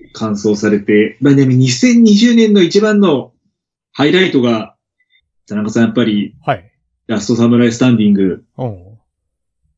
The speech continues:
Speaker 1: 三十、まあ、ね、結果ディーエヌエフって書かれてますけど、まあ、三十七ル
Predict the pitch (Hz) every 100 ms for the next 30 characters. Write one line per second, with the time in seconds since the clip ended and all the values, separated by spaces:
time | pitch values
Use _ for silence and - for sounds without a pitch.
0 | _ _ _ _ _ _ _ - - 131
1 | 135 131 110 104 104 107 117 139 - _
2 | - 175 139 - - 185 285 233 196 262
3 | 262 233 294 349 - 156 151 226 202 135
4 | 127 127 117 117 104 110 123 139 139 123
5 | 113 131